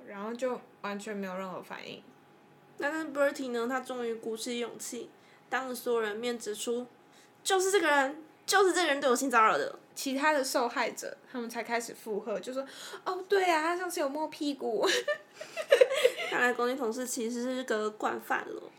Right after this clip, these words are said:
Speaker 1: 嗯，没错，那老板当然就只好出面解决。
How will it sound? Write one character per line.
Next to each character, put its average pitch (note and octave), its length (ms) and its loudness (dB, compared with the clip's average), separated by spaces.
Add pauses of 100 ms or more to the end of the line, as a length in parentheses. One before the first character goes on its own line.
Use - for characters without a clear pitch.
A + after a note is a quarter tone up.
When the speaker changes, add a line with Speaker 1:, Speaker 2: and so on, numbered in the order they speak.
(300)
Speaker 1:
嗯， A3+ 180 -4
没 G#3+ 160 -2
错， A3+ 260 -2
那 C#4 180 0
老 C4 180 6
板 C4 180 0
当 B3+ 140 4
然 A3+ 160 0
就 B3+ 140 -2
只 A3+ 200 -8
好 G#3 160 -4
出 G#3 160 -8
面 A3 240 -4
解 G3+ 200 -8
决。 - 320 -14